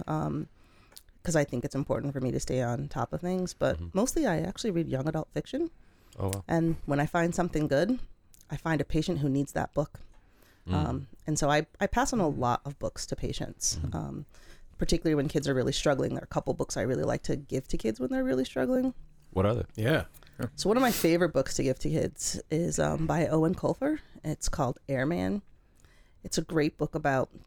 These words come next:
Speaker 1: betrayal and perseverance and finding out who your friends are in the middle of,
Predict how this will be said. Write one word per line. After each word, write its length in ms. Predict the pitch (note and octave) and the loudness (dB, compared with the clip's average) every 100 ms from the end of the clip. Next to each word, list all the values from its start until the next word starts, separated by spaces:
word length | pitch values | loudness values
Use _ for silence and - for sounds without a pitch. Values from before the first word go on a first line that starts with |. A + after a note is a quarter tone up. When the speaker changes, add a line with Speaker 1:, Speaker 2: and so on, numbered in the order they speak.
| - | -12
Speaker 1:
betrayal 800 | C#3 - - - D3 C3+ A#2+ C3 - - - F3+ | -10 -10 -10 -2 0 2 2 0 -2 -10 -8 -8
and 560 | - D#3+ C#3+ C#3 C#3+ - - - - - - - | -4 -2 -2 -4 -8 -10 -14 -20 -20 -20 -18 -2
perseverance 960 | - C3+ C#3+ C#3+ B2+ B2 C#3+ - - - - | 0 2 2 4 2 2 0 -2 -4 -6 -8
and 360 | D#3 D3 B2 - | -4 -2 -2 -4
finding 320 | - D3 C#3 C3+ | 0 2 2 0
out 160 | - | -2
who 80 | D3 | 0
your 160 | C3 C3 | 0 0
friends 280 | - C#3 | 0 0
are 220 | D#3 F3 E3+ | 0 2 2
in 140 | D3 | 2
the 80 | B2+ | 2
middle 340 | B2+ C3+ B2 | 2 2 2
of, 220 | A#2+ B2+ | 0 -2